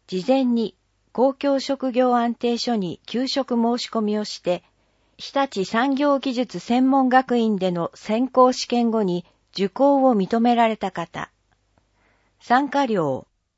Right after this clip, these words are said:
無料。テキスト代などは自己負担。申し込み、八月六日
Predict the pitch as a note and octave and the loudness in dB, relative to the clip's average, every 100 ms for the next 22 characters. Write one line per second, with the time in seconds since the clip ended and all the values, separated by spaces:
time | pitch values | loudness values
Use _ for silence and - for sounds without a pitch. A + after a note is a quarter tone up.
0 | - E3 E3+ G3 F3+ - _ _ _ _ | -8 -6 -2 -2 -2 -6 _ _ _ _
1 | _ _ _ A3 A3 C4 - B3+ B3 B3 | _ _ _ -8 -6 -6 -2 0 2 2
2 | A#3+ A#3+ F3+ D3 - - - A#3 - D#3 | 0 0 -2 -4 -6 -8 -6 -8 -10 -14
3 | A#2+ - _ _ _ _ _ _ _ _ | -14 -16 _ _ _ _ _ _ _ _
4 | _ _ _ F#3+ A3+ B3+ - A#3+ G#3+ F#3+ | _ _ _ -2 0 0 -2 -4 -2 -4
5 | - _ _ _ - G#3+ - C4+ C#4 B3 | -10 _ _ _ -8 -6 -2 -2 -2 0
6 | B3 A#3+ A#3 - G#3 | 0 0 -2 -2 -2